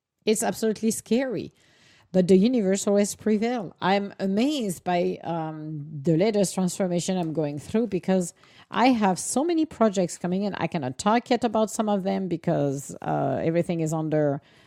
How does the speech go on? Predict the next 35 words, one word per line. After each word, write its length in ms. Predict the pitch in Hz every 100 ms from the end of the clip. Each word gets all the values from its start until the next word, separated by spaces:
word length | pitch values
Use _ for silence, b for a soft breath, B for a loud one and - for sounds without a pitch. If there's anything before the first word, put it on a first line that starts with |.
| b -
um, 720 | 156 147 143 139 - 78 - - _ -
what 160 | 165
do 40 | 160
you 20 |
call 200 | - 156
it, 440 | 127 - - - - -
um, 640 | 147 131 123 113 95 110 - b b _ _ _ _ _ _ _ _ -
under 280 | 185 156 143
wrap 240 | 160 190
for 80 | 220
the 80 | 226
moment. 400 | 233 240 277 - B B B B
But 140 | 170
I 80 | 196
can 260 | 190 190 175
talk 440 | - 170 185 214
about, 560 | 190 165 165 156 160 180
uh, 520 | - 147 147 135 127
the 220 | 123 143
auction 480 | 151 330 - - 147
house 580 | 143 147 131 175 202 -
where, 440 | 143 147 143 139 b b b b -
uh, 260 | 170 156 156
it's 200 | 165 -
gonna 180 | 175 170
be 140 | 165
a 40 |
virtual 460 | 151 185 196 185 160
one, 280 | 170 190 170
which 180 | 165 180
I'm 160 | 156
so 340 | 151 - - 240
excited 500 | 175 - 180 170 147
about 320 | 143 143 135
it. 280 | 175 226